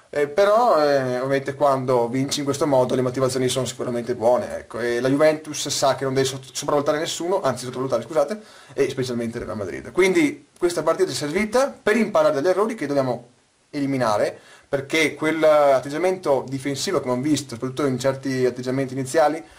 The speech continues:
ti, ti penalizza con Real, perché André Silva, al posto di André Silva avrai Ronaldo, al posto di Suso avrai Bale, cioè insomma i giocatori che sono un po' diversi, quindi là le prendi di sicuro.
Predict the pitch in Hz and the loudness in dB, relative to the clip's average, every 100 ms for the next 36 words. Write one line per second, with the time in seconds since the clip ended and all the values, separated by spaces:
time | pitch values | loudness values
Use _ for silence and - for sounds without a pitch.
0 | - - - _ _ _ _ _ 220 220 | -20 -20 -20 _ _ _ _ _ 2 4
1 | - - 151 160 156 151 147 139 131 107 | 2 -4 0 2 2 2 2 4 4 4
2 | 110 127 139 135 165 - 185 160 160 185 | 0 0 2 2 0 0 -2 0 2 4
3 | 214 147 139 147 165 143 135 123 123 101 | 2 0 0 -2 -2 0 0 0 -2 -2
4 | 101 113 131 117 127 - 139 - 143 135 | -4 0 2 4 2 -4 -4 -4 -4 0
5 | 139 127 123 123 120 123 123 120 120 143 | 2 4 2 2 0 2 2 2 0 0
6 | 143 156 143 147 143 165 156 131 123 104 | 0 2 0 2 0 0 -2 -2 -2 -4
7 | - - - 120 113 110 104 - - 135 | -16 -20 -16 -14 -8 -8 -8 -10 -8 -10
8 | 135 - - - - _ 147 135 135 135 | -10 -20 -20 -20 -20 _ -2 0 2 2
9 | 123 - 127 123 120 117 110 120 - 69 | 0 -4 -4 -2 -2 -4 -8 -10 -12 -12
10 | 78 | -12